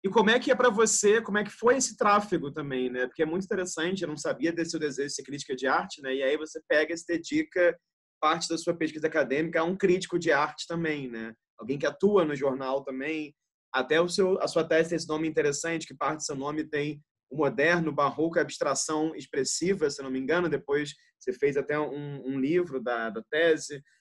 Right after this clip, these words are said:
Então, conta um pouquinho como é que foi isso, assim, do, desse mestrado, doutorado, que tá sempre nesse pêndulo, né, entre a imagem e a palavra, né, também.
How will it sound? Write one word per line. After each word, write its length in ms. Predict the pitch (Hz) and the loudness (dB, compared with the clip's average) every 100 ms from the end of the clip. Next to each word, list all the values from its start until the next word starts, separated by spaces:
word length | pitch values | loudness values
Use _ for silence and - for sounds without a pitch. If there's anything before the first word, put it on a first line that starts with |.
| _ | _
Então, 180 | - 185 | -2 0
conta 240 | 190 220 | 2 -2
um 60 | 254 | 0
pouquinho 340 | 233 214 208 | 0 0 0
como 160 | 214 196 | 0 0
é 80 | 190 | 0
que 60 | |
foi 240 | 190 202 190 | 0 0 0
isso, 240 | 180 - | -2 -6
assim, 340 | 139 - 123 113 | -8 -8 -10 -6
do, 500 | 127 135 127 117 117 _ _ _ _ _ | -2 2 2 0 -6 _ _ _ _ _
desse 280 | - 147 170 | 0 2 2
mestrado, 420 | 160 156 160 151 | 0 2 2 2
doutorado, 500 | 156 160 160 143 156 | 2 0 2 2 0
que 60 | 160 | 0
tá 140 | 160 | -2
sempre 340 | 151 180 196 190 | 0 0 0 0
nesse 320 | 185 - - | -2 -4 0
pêndulo, 460 | 175 180 165 143 | 2 2 0 -4
né, 120 | 135 131 | -4 -4
entre 240 | 135 147 | -4 -4
a 40 | |
imagem 720 | 147 143 139 156 160 165 165 165 | -4 -2 -2 -2 -4 -6 -4 -2
e 60 | |
a 80 | 151 | -2
palavra, 640 | 151 156 147 139 127 117 110 | 0 2 2 0 -2 -6 -6
né, 180 | 110 107 | -6 -10
também. 340 | 110 110 110 | -12 -12 -14